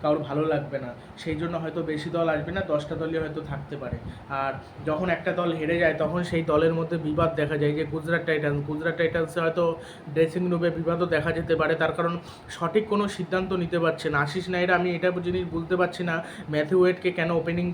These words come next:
খেলাচ্ছে না, ওপেনিং পজিশনে, আর নূর আহমেদকে, রাশিদ খানকে খেলাচ্ছে, ঠিক আছে, আর ওমার জাইকে খেলানোর কী দরকার, আমি এটাই বুঝি না। তার থেকে তুমি ম্যাথিউ ওয়েড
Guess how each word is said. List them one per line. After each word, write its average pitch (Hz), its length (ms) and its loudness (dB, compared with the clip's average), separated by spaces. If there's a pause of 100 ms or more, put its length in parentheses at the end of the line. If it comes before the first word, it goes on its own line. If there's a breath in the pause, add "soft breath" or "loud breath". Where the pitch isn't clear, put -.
খেলাচ্ছে 151 400 -2
না, 147 80 0
ওপেনিং 160 280 -2 (100)
পজিশনে, 147 440 -4 (300 loud breath)
আর 147 140 -2
নূর 180 240 4
আহমেদকে, 190 340 2
রাশিদ 170 340 2
খানকে 190 260 0
খেলাচ্ছে, 185 420 2
ঠিক 180 140 0
আছে, 165 200 2
আর 156 120 2
ওমার 180 260 2
জাইকে 185 340 2
খেলানোর 175 380 2
কী 185 100 -6
দরকার, 165 340 0
আমি 165 220 2
এটাই 156 260 -2
বুঝি 143 160 -2
না। 127 120 -8 (440 loud breath)
তার 156 160 2
থেকে 175 160 0
তুমি 180 180 0
ম্যাথিউ 170 320 0
ওয়েড 185 160 2